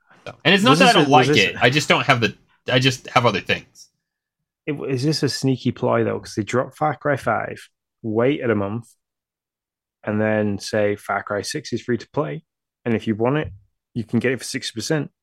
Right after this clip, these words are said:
Speaker 2: Is this a Ubisoft trick?
Speaker 1: And then they're gonna put it on Game Pass, you mean? <clears throat>
Speaker 2: Well, either that or
Speaker 1: <clears throat>
Speaker 2: just
Speaker 1: Oh, you mean
Speaker 2: is this
Speaker 1: just
Speaker 2: a
Speaker 1: giving
Speaker 2: way of
Speaker 1: people a taste of five through Game
Speaker 2: Yeah.
Speaker 1: Pass?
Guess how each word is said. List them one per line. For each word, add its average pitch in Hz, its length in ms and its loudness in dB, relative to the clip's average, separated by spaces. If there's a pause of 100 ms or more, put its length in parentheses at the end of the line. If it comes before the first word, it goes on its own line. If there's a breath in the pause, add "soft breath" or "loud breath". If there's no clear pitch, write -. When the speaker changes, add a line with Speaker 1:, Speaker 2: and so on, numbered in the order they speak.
Speaker 2:
Is 123 120 -2
this 113 140 0
a - 20 4
Ubisoft 120 580 0
trick? - 360 -4 (960 soft breath)
Speaker 1:
And 156 100 4
then 160 80 8
they're 160 100 4
gonna 160 140 6
put 165 140 6
it 156 60 4
on 139 100 2
Game 127 180 -2
Pass, 214 300 2
you 247 160 0 (460)
mean? 123 340 2
<clears throat> - 80 -20 (600 loud breath)
Speaker 2:
Well, 170 200 4
either 113 220 4
that 120 260 0
or 98 320 4
Speaker 1:
<clears throat> 123 60 4
Speaker 2:
just - 380 -4 (460)
Speaker 1:
Oh, 165 200 6
you 190 140 0
mean 196 100 4
Speaker 2:
is - 40 2
this 175 120 6
Speaker 1:
just 123 40 -2
Speaker 2:
a - 40 2
Speaker 1:
giving - 180 6
Speaker 2:
way 101 60 2
of 101 40 2
Speaker 1:
people 160 280 4
a 127 40 4
taste 139 380 2
of 120 80 4
five 104 600 0 (380)
through 120 140 2
Game 107 240 2
Speaker 2:
Yeah. 101 180 0
Speaker 1:
Pass? - 240 -14